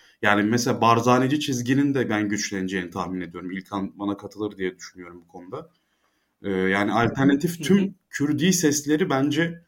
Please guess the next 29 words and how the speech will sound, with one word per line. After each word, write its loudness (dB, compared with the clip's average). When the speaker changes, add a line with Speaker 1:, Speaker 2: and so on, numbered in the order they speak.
Speaker 1:
e, -4
ak -2
Parti 0
canlandıracaktır. 0
Hüdapar -2
bunun, 0
e, 0
çok -4
yüksekten, 0
e, -2
kozun 2
açılması -2
anlamına -2
geliyor. -6
Yani -2
öyle -2
bir -6
şey, -6
bu -6
hamle -2
ki -18
bu. -12
Ya -2
bakın 0
biz -6
Hüdapar'ın 0
bile -2
sesini -2
açtık. -6